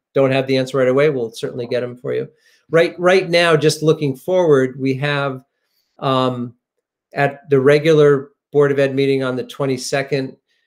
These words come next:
we have essentially, we'll also schedule a budget workshop session.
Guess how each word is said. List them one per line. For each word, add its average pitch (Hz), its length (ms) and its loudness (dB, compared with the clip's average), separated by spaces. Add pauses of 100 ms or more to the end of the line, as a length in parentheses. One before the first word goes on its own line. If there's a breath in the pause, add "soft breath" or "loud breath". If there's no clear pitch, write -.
(180)
we 131 160 -6
have 127 520 -2 (400)
essentially, 127 840 0
we'll 123 180 0
also 127 360 0
schedule 120 680 -2 (140)
a 123 100 -8
budget 117 340 -4
workshop 123 560 -4
session. 117 560 -6